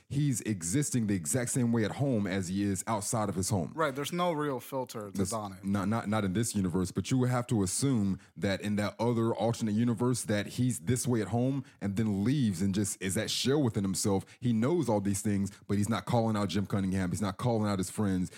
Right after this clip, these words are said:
Speaker 1: He's not walking up to where the bully is and escorting a girl away from him. He's just stuck in his head and is just, like, viewing it as a, uh, as a viewer
Speaker 2: Right.
Speaker 1: instead of as a participant in life.
Speaker 2: Yeah. I, I, I think that, I think that's really the, like, that's really the fascinating part about the movie. That characterization.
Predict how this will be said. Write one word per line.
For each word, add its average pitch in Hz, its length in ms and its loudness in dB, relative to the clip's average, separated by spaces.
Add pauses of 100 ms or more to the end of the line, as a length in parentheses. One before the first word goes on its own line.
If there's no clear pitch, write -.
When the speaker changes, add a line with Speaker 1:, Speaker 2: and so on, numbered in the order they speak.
(120)
Speaker 1:
He's 107 160 0
not 107 180 2
walking 113 320 2
up 107 120 -2
to 113 80 0
where 110 120 2
the 98 80 0
bully 104 380 2
is 98 240 2
and 92 180 -2
escorting 107 420 -2
a 98 60 2
girl 107 240 0
away 107 220 2
from 107 160 -2
him. 90 180 -2 (200)
He's 107 160 0
just 107 160 0
stuck 123 220 0
in 120 60 0
his 107 180 0
head 139 200 2
and 107 60 0
is 101 100 2
just, 98 240 -2
like, 98 100 0
viewing 113 460 2
it 107 140 0
as 101 340 -2
a, 95 240 2
uh, 98 60 0
as 98 180 -2
a 98 40 4
viewer 85 480 0 (240)
Speaker 2:
Right. 151 140 -4
Speaker 1:
instead 117 340 2
of 104 100 0
as 104 160 0
a - 40 -2
participant 107 540 -2
in 87 120 0
life. - 360 -6 (160)
Speaker 2:
Yeah. 214 260 -4 (580)
I, 170 140 6
I, 180 320 4
I - 20 2
think 202 180 -2
that, 185 160 0
I 143 60 -2
think 175 180 -6
that's 143 240 -4
really 113 260 -4
the, 101 240 -8
like, 135 220 -4
that's 160 180 0
really 180 200 2
the 143 100 0
fascinating 120 460 -4
part 107 160 -6
about 101 160 -10
the 101 80 -10
movie. 98 340 -10
That 123 180 -4
characterization. 143 840 -4